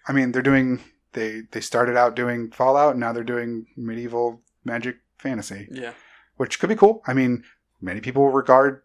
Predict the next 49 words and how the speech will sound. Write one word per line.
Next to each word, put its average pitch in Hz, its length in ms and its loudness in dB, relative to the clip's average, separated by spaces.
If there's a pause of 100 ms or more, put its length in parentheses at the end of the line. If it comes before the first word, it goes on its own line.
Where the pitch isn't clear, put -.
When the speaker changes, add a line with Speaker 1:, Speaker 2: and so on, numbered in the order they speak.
(140)
Speaker 1:
New 131 100 -2
Vegas 160 360 2
as 143 120 0
still 123 240 -2
the 143 120 4
best - 220 0
Fallout 175 380 6
game, 135 380 -4
so 104 180 -10
this 107 180 -6
could 110 280 -8
maybe 110 260 -8
be 123 260 -4
the 123 240 -4
best 120 440 -2 (460)
Elder 151 300 2
Scrolls 117 320 0
game 113 320 -2
if 104 140 -8
they 110 100 -2
really 113 240 -4
wanted 113 360 -2
to, 113 280 -4 (760)
you 110 100 -10
know, 104 160 -8
if 131 120 -14
it - 60 -18
comes 113 220 -4
out 110 260 -2 (220)
with 113 160 -8
that 110 180 -6
pedigree 113 400 -6
that 110 160 -10
they're, 110 300 -8
and 120 120 -6
they 123 220 -4
make 104 220 -8
good 135 100 0
R 147 100 4
P 165 140 -8
Gs. 151 540 -4 (200)
I 107 60 -10
still 120 260 -6
love 139 220 0
Stick - 220 -8
of - 80 -20
Truth. 151 440 -4 (640)
Uh, 110 600 -4
so. 107 560 -4